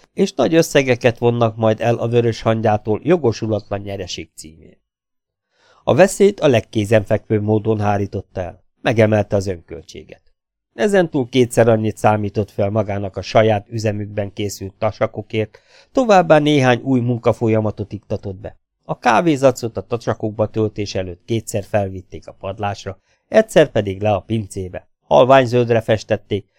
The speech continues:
majd szintelenítették. Ezt mind felszámítva végre sikerült egyensúlyba hozni a különböző gazdasági mutatókat. Hála a Fekete Csillag népkávé anyagi sikerének jutott pénz a szövetkezet fejlesztésére is.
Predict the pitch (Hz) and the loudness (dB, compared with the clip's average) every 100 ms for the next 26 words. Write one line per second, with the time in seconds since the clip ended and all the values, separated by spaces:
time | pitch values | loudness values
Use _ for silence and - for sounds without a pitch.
0 | _ - 151 - 151 147 135 120 117 107 | _ -4 -4 0 0 4 4 4 0 -4
1 | 98 - - - _ _ _ - 240 - | -8 -10 -18 -20 _ _ _ -4 -4 -2
2 | 202 170 151 135 - 127 131 - 139 - | -4 0 4 4 2 -4 -4 -2 -4 -2
3 | 147 143 147 - - 95 98 - 101 98 | -6 -2 -2 -4 -8 -8 -8 -8 -8 -8
4 | 95 104 101 95 104 101 101 - 104 98 | -10 -12 -10 -8 -10 -10 -12 -10 -10 -10
5 | 98 104 101 95 98 98 - 90 95 90 | -12 -14 -14 -12 -12 -10 -10 -10 -12 -14
6 | 95 90 90 90 87 - _ _ _ _ | -16 -16 -16 -16 -18 -20 _ _ _ _
7 | _ _ _ _ _ _ _ _ _ 262 | _ _ _ _ _ _ _ _ _ 0
8 | 269 143 135 185 156 127 117 131 131 113 | 4 4 4 2 2 2 0 0 2 2
9 | 104 131 - 113 107 113 - 117 95 98 | 2 0 2 2 2 0 -2 -4 -4 -6
10 | - 113 113 110 113 113 - - 165 131 | -8 -2 0 0 -2 -4 -8 -4 -2 0
11 | 120 - 117 110 104 123 113 101 - 104 | -2 -2 -2 -2 -2 -2 -2 -2 -4 -6
12 | 98 - 104 107 95 - 95 - 95 92 | -4 -4 -2 -2 -6 -10 -10 -10 -10 -10
13 | 98 - | -14 -20